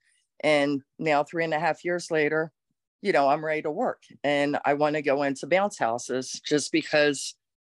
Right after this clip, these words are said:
the parties that I've seen, um, m-, the, my friends haven't been, like, thrilled, uh, besides Backyard Adventures, which, uh, my friend Chris is actually a mentor of mine. He's helped me out tremendously.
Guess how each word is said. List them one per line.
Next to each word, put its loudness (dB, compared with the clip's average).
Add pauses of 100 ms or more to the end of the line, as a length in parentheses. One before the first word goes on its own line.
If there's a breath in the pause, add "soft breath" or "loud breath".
(160)
the 6
parties 4
that 4
I've 4
seen, -6 (560 soft breath)
um, 2 (840)
m-, -10 (260)
the, 4
my 0
friends -2
haven't 0
been, -2
like, -2 (100)
thrilled, -4 (420 soft breath)
uh, 6
besides 0
Backyard 0
Adventures, -4
which, 2
uh, 4 (100)
my 2
friend -2
Chris 0
is -6
actually -2 (260)
a 4
mentor 0
of -8
mine. -4
He's -2
helped 4
me 4
out 4
tremendously. 0